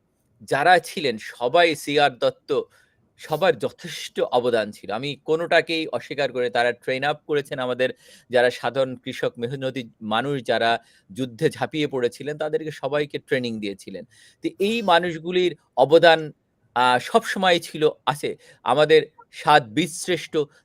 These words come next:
তাদের বাড়ি ভাঙ-, তাদের, তাদের, আহ, বিভিন্ন, আহ, জিনিস ভেঙে দেওয়া হলো, এই সেনাবাহিনী বসে বসে দেখলো।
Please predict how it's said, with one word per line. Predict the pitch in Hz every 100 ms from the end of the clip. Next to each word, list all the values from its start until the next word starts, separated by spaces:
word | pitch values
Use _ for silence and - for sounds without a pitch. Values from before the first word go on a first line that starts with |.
| -
তাদের | 170 233 247
বাড়ি | 160 170 214
ভাঙ-, | 147 160 - 117
তাদের, | 143 147 196 185 - _ -
তাদের, | 135 147 175
আহ, | 151 135
বিভিন্ন, | 123 123 151 185 185
আহ, | 165 - _ _ _ 120 123 120 113 113 - 101 117 110 107
জিনিস | 107 165 151
ভেঙে | 131 208 226
দেওয়া | 180 131
হলো, | 127 117 - _ _ -
এই | 220
সেনাবাহিনী | - 214 196 196 190
বসে | 160 143
বসে | 175 180
দেখলো। | 151 147 151